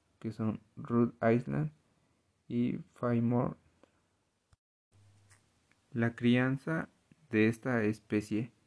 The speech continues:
constituye una alternativa muy económica,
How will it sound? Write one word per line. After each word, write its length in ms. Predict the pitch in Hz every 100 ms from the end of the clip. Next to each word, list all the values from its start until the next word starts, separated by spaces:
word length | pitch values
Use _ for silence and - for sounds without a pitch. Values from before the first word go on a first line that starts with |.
| _ _
constituye 640 | - 117 - 117 127 135 139
una 220 | 123 120
alternativa 800 | 120 110 110 107 101 110 110 107
muy 360 | 101 107 110 -
económica, 720 | 110 - 120 120 117 - 101